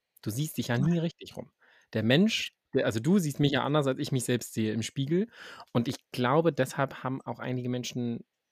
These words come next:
ein Problem mit dem Spiegelbild und dann versus Fotos von sich. Weil das einfach mit dem Bild, was du von dir selbst ja im Kopf hast, nicht übereinstimmt.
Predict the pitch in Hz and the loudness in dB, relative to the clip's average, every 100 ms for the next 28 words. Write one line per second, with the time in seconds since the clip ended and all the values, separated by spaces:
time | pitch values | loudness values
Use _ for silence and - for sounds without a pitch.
0 | _ _ _ 117 - _ - - 135 127 | _ _ _ -12 -12 _ -16 -4 -4 2
1 | 165 190 165 135 - - 185 185 170 175 | 4 4 4 0 -2 -2 0 2 6 6
2 | 180 - 135 127 135 139 120 123 120 123 | 6 2 -4 0 0 2 2 2 4 0
3 | - - 135 113 95 110 95 95 - _ | -2 -4 -4 -4 -8 -6 -6 -8 -12 _
4 | _ _ _ _ - 117 113 127 110 117 | _ _ _ _ -2 0 0 -2 -4 -2
5 | 113 120 107 123 185 123 110 127 117 113 | 0 0 2 2 2 0 -4 -6 -2 0
6 | 107 104 143 - 117 117 123 - 156 - | 0 0 -2 -2 -4 -4 -4 -2 -2 -4
7 | _ _ - 117 123 123 120 - 110 - | _ _ -6 -4 0 0 0 -2 -6 -8